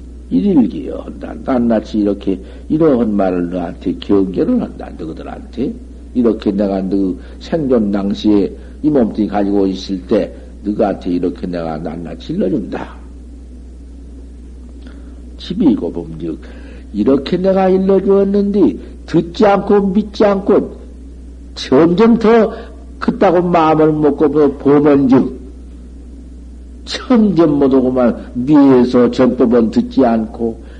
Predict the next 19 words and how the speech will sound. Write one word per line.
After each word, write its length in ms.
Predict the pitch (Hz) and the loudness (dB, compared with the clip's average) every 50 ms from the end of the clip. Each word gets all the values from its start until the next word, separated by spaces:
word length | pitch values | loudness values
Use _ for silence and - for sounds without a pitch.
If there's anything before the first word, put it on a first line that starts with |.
| - | -16
신심을 680 | - - - 202 165 139 127 139 139 135 127 120 120 120 | -8 -2 0 0 2 2 2 4 4 6 6 6 6 6
내지 360 | 117 117 113 113 110 110 117 | 6 6 6 6 4 4 4
않고 500 | 117 117 120 113 - - 120 113 - - - - - - - - - - - - - - - - | 4 2 0 -2 -2 -2 -4 -4 -4 -6 -14 -18 -18 -18 -18 -18 -18 -18 -18 -18 -18 -18 -16 -14
그만, 680 | - - - - - 175 160 160 151 143 135 123 117 - - - - - - - | -12 -10 -8 -6 -2 0 2 2 4 4 2 0 -2 -4 -10 -16 -16 -12 -6 -4
응? 220 | 131 147 156 - - - - - - - - - | -4 -4 -4 -6 -10 -12 -16 -18 -18 -18 -10 -2
어디 220 | - 170 170 147 151 | 2 2 4 4 4
혼자 480 | 139 139 - 156 143 143 139 147 139 | 2 2 2 0 0 2 2 2 2
가서 480 | 127 127 131 131 120 - 135 131 127 127 | 2 2 2 0 0 2 2 4 4 4
어디 160 | 127 123 131 | 4 4 4
가서 400 | 127 123 120 120 113 123 120 120 - - - - - - - - - - - - - - - - - - - - - - - - - - - - - - - - - - - - - - | 4 4 2 2 0 0 -2 -2 -4 -10 -18 -18 -18 -18 -18 -18 -18 -18 -20 -20 -20 -20 -20 -20 -18 -18 -18 -18 -18 -18 -18 -18 -18 -18 -18 -18 -18 -18 -18 -18 -18 -18 -18 -18 -16 -10
그 180 | - - 269 - | -8 -8 -8 -8
처박혀서 880 | - - - - - 156 143 139 - - 151 135 135 147 139 131 123 123 - - - - - | -10 -10 -8 -4 -2 -2 -4 -4 -2 -2 -2 -2 0 0 0 0 0 -4 -8 -14 -16 -18 -18
소싱심 960 | - - - - 165 156 147 135 135 131 123 123 110 - - 117 110 104 92 - - - - | -18 -8 -2 2 4 4 4 4 2 2 0 0 0 0 0 -2 -2 -2 -4 -8 -12 -16 -12
지 160 | - - 139 | -4 2 4
혼자만 640 | 131 127 127 123 117 123 113 107 113 110 104 101 - - - - - - - - - - | 6 6 6 6 4 4 2 2 2 2 0 -2 -4 -8 -12 -16 -18 -18 -18 -18 -16 -16
편안하게 1400 | - - 240 220 208 180 135 95 85 80 80 80 80 80 82 87 87 90 92 98 98 131 151 156 143 123 117 - - - - - - - - | -10 -4 -2 0 0 0 0 -2 -4 -8 -10 -10 -10 -10 -12 -12 -12 -14 -12 -10 -8 -6 -4 -4 -4 -4 -6 -8 -14 -16 -16 -16 -16 -8 -4
어디 240 | 240 - - - 165 | -2 -2 0 0 0
가서 340 | 160 143 139 135 131 135 131 | 0 0 0 0 -2 -2 -4
제멋대로 760 | - - 160 151 147 139 131 131 - 127 127 123 123 120 | -4 -6 -6 -2 -2 -2 -2 -2 -4 -6 -4 -4 -4 -6